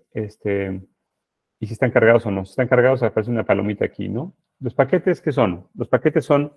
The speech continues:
ahorita vamos a ver un poco más, pero son, eh, literalmente paquetes de funciones con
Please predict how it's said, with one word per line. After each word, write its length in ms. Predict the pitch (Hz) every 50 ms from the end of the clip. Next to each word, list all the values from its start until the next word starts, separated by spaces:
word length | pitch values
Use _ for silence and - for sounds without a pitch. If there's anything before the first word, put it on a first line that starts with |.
| _ _ _ _ _ _ _ _ _ _ _ -
ahorita 160 | 117 - -
vamos 180 | 131 131 131 131
a 40 | 127
ver 100 | 123 127
un 60 | 123
poco 180 | 135 139 160
más, 220 | 156 160 170 165 -
pero 180 | - 135 123
son, 280 | - 135 127 131 127 - _ _ _ _ _ _ _ _ _ _ _ _ _ _
eh, 480 | 107 107 104 104 101 98 98 95 95 95
literalmente 440 | 107 107 - 123 123 123 131 127 131
paquetes 440 | - - 117 - - 139 123 143 123
de 80 | 127 -
funciones 720 | - 147 135 - - 175 160 147 147 170 233 226 - -
con 320 | _ - 117 123 143 -